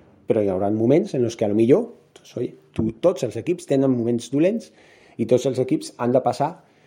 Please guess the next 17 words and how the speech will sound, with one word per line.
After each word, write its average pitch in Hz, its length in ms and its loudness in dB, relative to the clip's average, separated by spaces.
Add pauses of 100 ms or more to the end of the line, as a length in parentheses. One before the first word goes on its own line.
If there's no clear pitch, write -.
(220)
per 107 140 2
moments 104 500 -6 (140)
en 120 140 -4
els, - 200 -10
en 117 160 -2
els 110 160 0
que 110 140 0
no 120 80 2
són 120 180 2
agradables, 95 540 -4
però 196 260 4 (1300)
jugant 110 300 2
a 120 80 -4
competició 120 460 -4
europea, 107 340 -4 (1160)
molts 175 400 2
equips - 400 -8